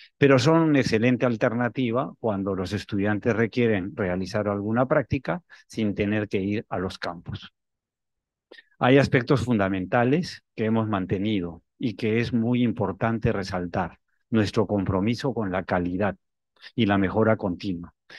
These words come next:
Es así que este año hemos presentado siete programas en nuestras tres sedes para la evaluación de icasit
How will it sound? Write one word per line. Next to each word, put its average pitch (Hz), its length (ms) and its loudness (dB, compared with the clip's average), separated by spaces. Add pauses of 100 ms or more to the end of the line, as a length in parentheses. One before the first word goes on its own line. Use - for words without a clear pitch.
(140)
Es 117 240 2
así - 400 0 (240)
que 101 160 0
este 101 320 0
año 143 360 0 (380)
hemos 104 400 -2
presentado 113 600 0
siete 139 420 0
programas 110 800 -2 (260)
en 98 140 -4
nuestras 95 340 -6
tres 101 260 0
sedes - 500 -8 (360)
para 104 260 6
la 98 80 6
evaluación 95 500 2
de 101 120 2
icasit 135 440 -2